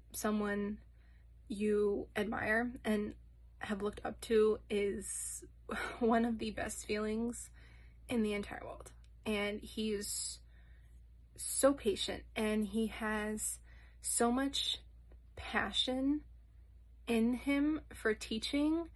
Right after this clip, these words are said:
that it makes the classes that much more enjoyable. And he makes it fun, and he makes it to where you feel comfortable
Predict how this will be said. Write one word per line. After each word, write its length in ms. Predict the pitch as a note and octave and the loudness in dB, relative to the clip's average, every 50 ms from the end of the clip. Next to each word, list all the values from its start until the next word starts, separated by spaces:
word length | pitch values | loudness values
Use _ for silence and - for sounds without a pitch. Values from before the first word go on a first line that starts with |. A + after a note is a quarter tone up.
| - - - - - - - - - - - | -20 -20 -20 -20 -20 -20 -20 -20 -18 -14 -6
that 440 | G#3 - A3+ A3+ A3 A3 G#3+ - - | -2 2 4 4 4 4 2 2 2
it 180 | - A#3 A#3 E3+ | 0 0 0 2
makes 400 | G#3+ G#3+ G#3+ G#3+ A3 - - - | 2 2 2 0 0 -2 -4 -4
the 100 | - G#3+ | -2 -4
classes 520 | - - A3 G#3 G3+ G3+ - - G#3+ G3+ | -2 0 2 2 2 0 0 -2 -2 0
that 200 | - G3+ G3+ F#3 | 2 2 2 2
much 240 | F#3+ G3+ G#3 - - | 0 -2 -4 -4 -4
more 200 | G#3 G3+ F#3+ - - | -4 -4 -4 -4 -4
enjoyable. 800 | - G#3 G3 - G3 E3 D#3+ - - - - C3 - - - - - - - - - - | -4 -2 -2 0 2 2 2 0 -2 -4 -6 -6 -6 -6 -8 -12 -18 -20 -20 -16 -6 -2
And 140 | A#3 G#3+ F#3+ | -2 0 0
he 100 | G3+ A3 | 2 2
makes 280 | G#3+ A3 G#3 - - | 2 0 0 -2 -2
it 100 | G#3 G3 | -2 -4
fun, 300 | - - - A3+ G#3+ G3+ | 0 2 2 2 4 2
and 140 | G#3 G#3+ G#3 | 0 -2 -4
he 140 | - A#3 G#3+ | -2 -2 0
makes 340 | G#3 G#3+ G#3+ G#3+ - - - | 0 0 0 -2 -2 0 2
it 180 | G#3+ G#3 - - | 2 2 2 0
to 200 | - - G#3 G#3 | -2 -2 0 2
where 240 | G3+ G#3+ G#3 G#3 G#3 | 2 2 2 2 0
you 200 | G#3 G3+ G#3+ G#3 | 0 -2 -4 -4
feel 220 | - - G3 G3 | -2 -4 -4 -4
comfortable 680 | - - D#4 D#4 D4 - C4 A3+ A#3 A3 A3+ A3+ A3 | -2 0 2 0 2 0 -4 -6 -4 -2 -2 -2 -4